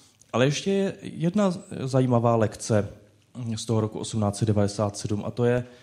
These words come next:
že více demokracie nemusí znamenat více tolerance, že když se rozšíří volební právo, tak, eh,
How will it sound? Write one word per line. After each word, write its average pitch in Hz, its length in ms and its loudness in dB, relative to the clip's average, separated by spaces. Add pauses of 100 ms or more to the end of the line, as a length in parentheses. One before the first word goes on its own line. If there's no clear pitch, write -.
(300)
že 117 140 -2
více 113 300 -6
demokracie 113 840 -2 (200)
nemusí 113 380 -6
znamenat 110 360 2
více 104 240 -8
tolerance, 98 680 -4 (400)
že 104 320 -2 (380)
když 101 180 -14
se 117 120 0
rozšíří 113 420 0
volební 110 360 2
právo, 107 640 6 (380)
tak, 110 280 -4 (340)
eh, 101 60 -6